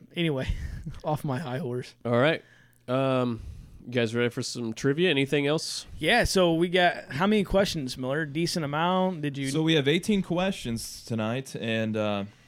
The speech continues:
Speaker 3: we do have a potential tiebreaker if it, it is needed.
Speaker 2: Tell us
Speaker 3: We're
Speaker 2: about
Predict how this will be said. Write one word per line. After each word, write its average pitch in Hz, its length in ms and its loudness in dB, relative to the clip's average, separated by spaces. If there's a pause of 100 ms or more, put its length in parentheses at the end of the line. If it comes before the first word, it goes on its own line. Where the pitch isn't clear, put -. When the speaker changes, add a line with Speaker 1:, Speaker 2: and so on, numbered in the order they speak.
(640)
Speaker 3:
we 110 200 -6
do 147 220 -2
have 139 180 -2
a 117 80 -2
potential 131 380 -10
tiebreaker 117 680 -6
if 104 160 -10
it, 101 200 -10
it 101 180 -12
is 107 220 -8
needed. 113 500 -6
Speaker 2:
Tell 131 160 2
us - 120 0
Speaker 3:
We're 180 80 2
Speaker 2:
about 175 60 0